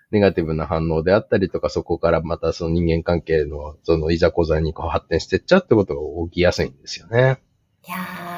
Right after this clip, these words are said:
Speaker 2: ー、結構そういう方、私も含め多いと思います。
Speaker 1: <laughs> そうですね。だから、まあ、その辺にジャッジがありますよっていうことでね、なんかクリアリング、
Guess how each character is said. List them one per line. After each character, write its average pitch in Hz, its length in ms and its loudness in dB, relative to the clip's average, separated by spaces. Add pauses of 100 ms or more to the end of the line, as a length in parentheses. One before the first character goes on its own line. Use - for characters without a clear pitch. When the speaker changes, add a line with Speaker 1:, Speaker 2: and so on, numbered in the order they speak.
(120)
Speaker 2:
ー、 - 20 -16
結 220 280 -6
構 214 280 6
そ 214 220 2
う 226 60 4
い 226 80 6
う 220 60 2
方、 220 320 4
私 214 320 0
も 220 100 2
含 226 240 -2
め 214 140 2
多 214 160 4
い 220 80 -2
と 254 260 6
思 240 160 4
い 294 120 0
ま 220 120 2
す。 - 240 -2
Speaker 1:
<laughs> - 1200 2
そ 117 120 0
う - 20 6
で 92 80 4
す - 100 -6
ね。 95 160 8
だ 101 140 4
か 92 140 4
ら、 95 100 6
ま 120 80 4
あ、 - 40 6
そ 147 100 0
の 160 100 8
辺 165 240 8
に 143 320 2
ジ 143 100 6
ャ 147 40 8
ッ 143 40 -2
ジ 123 120 4
が 85 100 6
あ 85 40 6
り 92 100 6
ま 98 120 6
す 107 140 2
よ 107 140 10
っ - 20 4
て - 140 -2
い 78 60 4
う 73 40 -2
こ 78 100 -4
と 65 160 -6
で 73 120 -4
ね、 92 220 4
な 90 120 0
ん 78 40 -4
か 71 100 -4
ク 82 140 0
リ 78 120 2
ア 78 60 4
リ 78 140 0
ン 80 120 0
グ、 78 280 2